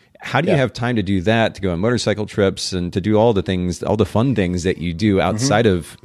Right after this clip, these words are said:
Speaker 1: just work and simultaneously have family life and run a
Speaker 2: Yeah.
Speaker 1: business? How do you, how do you balance this? And are there a couple of ideas that play into that?
Speaker 2: The significant lessons I've learned about my business have come from the most simple things.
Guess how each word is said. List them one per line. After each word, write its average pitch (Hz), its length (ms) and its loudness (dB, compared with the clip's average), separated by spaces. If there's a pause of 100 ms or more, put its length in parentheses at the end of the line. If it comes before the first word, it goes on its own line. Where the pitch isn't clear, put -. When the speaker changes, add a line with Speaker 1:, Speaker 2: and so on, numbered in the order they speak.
Speaker 1:
just 87 260 -4
work 76 420 -4 (220)
and 101 280 0
simultaneously 107 840 0
have 82 260 -6
family 78 340 -4
life 71 360 -10
and 82 360 -2
run 82 140 0
a 78 40 0
Speaker 2:
Yeah. 101 280 2
Speaker 1:
business? 67 320 -4
How 92 160 -2
do 104 60 0
you, 101 340 4
how 98 80 -4
do 110 60 2
you 98 80 0
balance 98 400 0
this? 92 180 -2
And 92 80 -2
are 90 60 2
there 90 160 4
a 85 40 0
couple - 440 -2
of 87 80 2
ideas 87 500 0
that 76 180 -4
play 80 180 -2
into 80 200 -6
that? 58 160 -10 (180)
Speaker 2:
The 110 120 -2
significant 135 560 2
lessons 110 260 2
I've 95 160 4
learned 90 160 -2
about 80 160 2
my 80 120 0
business 82 340 -6
have - 180 -6
come 82 300 -6
from 78 460 -4
the 80 140 -8
most 76 280 -6
simple 78 320 -4
things. 69 420 -8